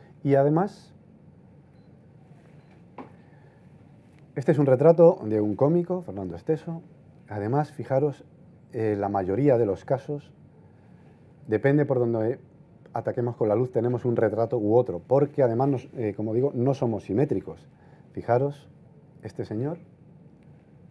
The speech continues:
es el mismo retrato, ¿eh? Partido por la mitad. Izquierda, uy, me he ido, perdón. Izquierda,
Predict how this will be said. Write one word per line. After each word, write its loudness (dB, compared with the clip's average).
es -6
el 6
mismo 4
retrato, -2
¿eh? 0
Partido 0
por -2
la -4
mitad. -2
Izquierda, 0
uy, -6
me -10
he -4
ido, -8
perdón. -6
Izquierda, -6